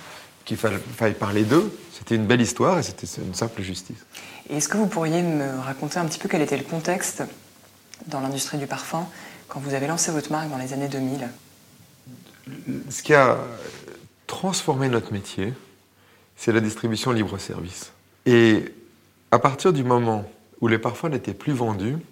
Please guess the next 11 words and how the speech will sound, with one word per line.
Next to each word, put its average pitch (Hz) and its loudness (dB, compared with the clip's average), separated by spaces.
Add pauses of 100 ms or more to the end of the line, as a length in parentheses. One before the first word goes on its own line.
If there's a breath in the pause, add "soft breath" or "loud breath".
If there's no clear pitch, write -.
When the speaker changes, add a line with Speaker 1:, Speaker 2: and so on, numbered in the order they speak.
(220)
Speaker 1:
par 101 -8
des 101 -4
conseillers 95 -4 (100)
qui - -18
connaissaient 131 0
leur 101 -2
métier, 95 -8 (960 loud breath)
qui 110 -4
voyaient 123 6 (360)
leurs - -10
clients, 101 0